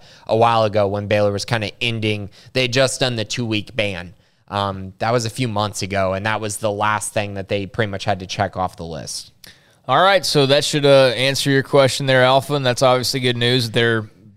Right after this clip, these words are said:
Speaker 2: beyond that, and, yeah, that took five years to figure <laughs> out. Scotty B, who makes the biggest impact for men's basketball next season between Bridges and Caleb Lohner?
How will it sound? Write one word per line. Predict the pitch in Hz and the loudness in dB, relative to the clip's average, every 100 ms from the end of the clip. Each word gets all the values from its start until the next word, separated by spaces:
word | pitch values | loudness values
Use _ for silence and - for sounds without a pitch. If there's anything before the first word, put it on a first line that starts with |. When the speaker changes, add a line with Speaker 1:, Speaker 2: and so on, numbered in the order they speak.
| - | -4
Speaker 2:
beyond | 123 123 123 120 | 2 4 4 2
that, | 120 131 - | 2 2 0
and, | 113 113 | -2 2
yeah, | 143 | 2
that | 120 139 | 2 0
took | 151 147 | 0 -2
five | - 143 160 151 | 0 2 4 2
years | 156 127 98 - - - _ - 135 - | 2 2 0 -4 -4 -12 _ -18 -18 -8
to | - | -4
figure | 113 131 120 110 101 | 0 0 2 0 0
<laughs> | |
out. | 95 92 - - - - - - | -2 -6 -14 -20 -20 -20 -20 -8
Scotty | - - 180 185 151 | -4 2 4 4 2
B, | 165 165 135 | 2 4 2
who | 123 123 160 | 2 2 4
makes | 180 - | 4 2
the | 143 | 2
biggest | 151 143 - | 2 2 0
impact | 147 127 151 147 | -2 2 2 2
for | - 131 | -2 -2
men's | 127 139 113 | 0 0 0
basketball | 131 135 120 131 131 | 2 2 0 0 0
next | 127 127 - | 2 -2 -2
season | 135 123 123 | -2 -2 -2
between | 117 - 127 110 | -4 -2 -4 -2
Bridges | 117 123 131 123 107 | 0 0 2 0 0
and | 117 110 | -4 -4
Caleb | 113 117 113 101 | -2 0 0 -4
Lohner? | 104 101 87 82 | -6 -8 -10 -14